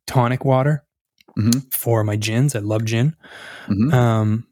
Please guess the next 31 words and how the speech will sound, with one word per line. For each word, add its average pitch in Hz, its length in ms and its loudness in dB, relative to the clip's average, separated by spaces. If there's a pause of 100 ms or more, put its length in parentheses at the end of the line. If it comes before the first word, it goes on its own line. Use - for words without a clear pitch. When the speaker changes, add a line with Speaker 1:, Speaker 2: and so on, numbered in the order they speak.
Speaker 1:
I'm 120 80 0
actually 110 200 -4
sipping 143 240 0
on 113 100 2
some 110 140 0
homemade 110 320 2
gin 110 160 0
right 110 140 0
now. 123 280 0 (460)
Um, 131 180 4 (160)
Speaker 2:
Homemade? 156 180 4
Speaker 1:
but, 147 220 4 (540)
Speaker 2:
How 120 60 4
Speaker 1:
yes. 131 360 0
Speaker 2:
about 107 160 -2
that? 110 160 -4 (180)
Speaker 1:
But, 123 360 2
Speaker 2:
Mm. - 280 -6
Speaker 1:
um, 113 880 0 (1000)
so 135 260 2
all 139 220 0
they 170 140 4
had 131 320 2
was 120 200 2
the, 107 400 2
the 131 80 0
cans, 131 400 2
you 127 60 2
know, 123 140 4
with 127 160 -2
the 101 280 -2